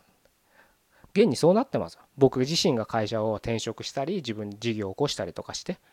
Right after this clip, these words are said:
そういう人たちと違う世界に勝手に行くようになってきたんですね。そう思ったらね、まあ、今は確かに辛いかもしれないけど、もしそういう人があなたの身近にいたらね、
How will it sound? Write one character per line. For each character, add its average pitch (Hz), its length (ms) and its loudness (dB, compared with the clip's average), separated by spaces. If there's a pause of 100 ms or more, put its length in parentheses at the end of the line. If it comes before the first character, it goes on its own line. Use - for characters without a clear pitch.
そ - 160 -2
う - 20 2
い - 20 2
う - 20 -2
人 196 140 -4
た 185 100 4
ち - 360 -2
と - 0 -
違 131 140 2
う 185 60 4
世 226 160 0
界 98 240 0
に 135 260 -4 (420)
勝 - 160 -2
手 165 160 -2
に 165 140 -4
行 151 100 -4
く 175 100 0
よ 175 120 6
う - 20 4
に 104 60 -2
な 107 100 -6
っ - 60 -20
て - 100 -12
き - 100 -16
た 98 80 -12
ん - 60 -18
で - 80 -20
す - 80 -18
ね。 180 100 -14 (1600)
そ - 140 -6
う 208 40 2
思 311 100 -2
っ - 40 -8
た 127 140 4
ら 101 80 0
ね、 113 220 -2
ま 117 100 -4
あ、 123 40 0
今 339 200 4
は 151 100 6
確 - 260 0
か 113 100 2
に 104 40 0
辛 185 220 2
い 175 60 4
か 110 120 0
も 107 60 -6
し - 100 -8
れ 143 100 0
な 170 120 4
い 123 40 -2
け 120 100 -4
ど、 151 120 4
も 127 120 4
し - 40 -4
そ 127 120 0
う - 20 4
い - 20 -2
う - 0 -
人 - 140 2
が 117 80 -2
あ 110 40 -2
な 120 120 2
た 120 80 -4
の 104 100 -4
身 113 160 -6
近 135 240 -2
に 147 60 2
い 147 40 -4
た 151 120 2
ら 90 100 -4
ね、 131 160 -12